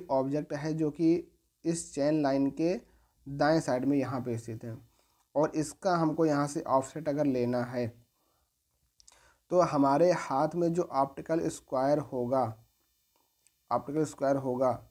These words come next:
वो किस हाथ में रखेंगे, बाएं हाथ में रखेंगे या दाएं हाथ में। यहाँ पे हमारा समझ लो फेस है, हम लोग इधर, इधर की ओर हमारा फेस है, ये हमारा इधर क्या है, बाएं, इधर हमारा दाएं है, और हम लोग सर्वे करते हुए इसी लाइन पे आगे बढ़ रहे हैं।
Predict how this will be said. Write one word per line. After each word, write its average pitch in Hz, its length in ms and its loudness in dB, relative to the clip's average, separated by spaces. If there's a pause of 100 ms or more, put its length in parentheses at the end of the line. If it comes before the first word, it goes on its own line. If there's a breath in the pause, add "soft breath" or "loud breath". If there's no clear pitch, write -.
(420)
वो 190 200 6 (160)
किस 170 160 -8
हाथ 139 200 -4
में 139 80 -4
रखेंगे, 117 440 -6
बाएं 117 460 0
हाथ 160 320 0
में 170 100 0
रखेंगे 160 520 -2 (480 soft breath)
या 147 120 2
दाएं 123 260 0
हाथ 120 140 -4
में। 123 140 -6
यहाँ 143 220 2
पे 165 120 2
हमारा 147 340 4
समझ 143 200 -2
लो 139 100 2 (100)
फेस 143 320 -2
है, 165 200 -4 (240)
हम 135 160 -4
लोग 143 160 0
इधर, 135 260 0
इधर 139 200 -2
की 147 100 -6
ओर 139 120 0
हमारा 135 220 -2
फेस 123 360 -6
है, 156 120 -2
ये 139 180 -6
हमारा 131 220 -2
इधर 135 200 -4
क्या 131 180 -6
है, 135 140 -2
बाएं, 120 220 -2
इधर 139 120 -4
हमारा 127 220 -6
दाएं 120 340 -4
है, 143 180 -6 (440 soft breath)
और 139 100 2
हम 151 180 2
लोग 156 120 2
सर्वे 139 300 -2
करते 143 280 -4
हुए 147 80 0
इसी 139 100 -8
लाइन 127 200 -4
पे 135 100 -2
आगे 123 200 0
बढ़ 120 160 -4
रहे 107 180 -4
हैं। 110 280 -6